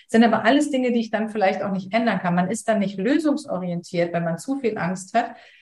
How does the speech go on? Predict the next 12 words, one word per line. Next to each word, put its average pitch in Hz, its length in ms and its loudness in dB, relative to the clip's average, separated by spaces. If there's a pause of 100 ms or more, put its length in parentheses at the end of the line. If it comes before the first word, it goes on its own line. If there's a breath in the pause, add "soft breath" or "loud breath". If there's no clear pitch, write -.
(120 loud breath)
sondern 220 520 2
es 190 140 -6
ist, 226 140 -6
wie 233 80 -2
du 220 80 -4
schon 214 160 -4
gesagt 226 260 0
hast, 202 180 -4
man 196 140 -2
ist - 200 -6
eher 214 180 6
gelähmt. 196 560 2